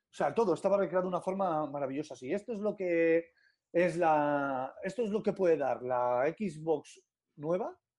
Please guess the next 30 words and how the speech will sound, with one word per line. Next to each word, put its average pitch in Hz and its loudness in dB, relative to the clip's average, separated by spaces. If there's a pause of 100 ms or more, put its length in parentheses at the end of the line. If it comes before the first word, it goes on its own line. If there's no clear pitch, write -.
(360)
<laughs> 160 -4 (320)
pues, 151 0 (120)
joder, 170 -4 (120)
bienvenida. 143 -4 (320)
Pero 135 2
si 135 -4
esto 151 -2
lo 190 4
voy 190 4
a 185 2
poder 185 2
ver 160 2 (300)
a 113 -10
mil 165 -6
ochenta 175 -2
p 156 0 (220)
reales 143 -2 (120)
<laughs> - -8
en 143 -2
una 160 2
Xbox 160 0
normal 165 0
o 113 -8
en 123 -14
una 131 -2
Play, 131 -2
porque 113 -6
es 113 -8
evidente 127 -8
que, 117 -8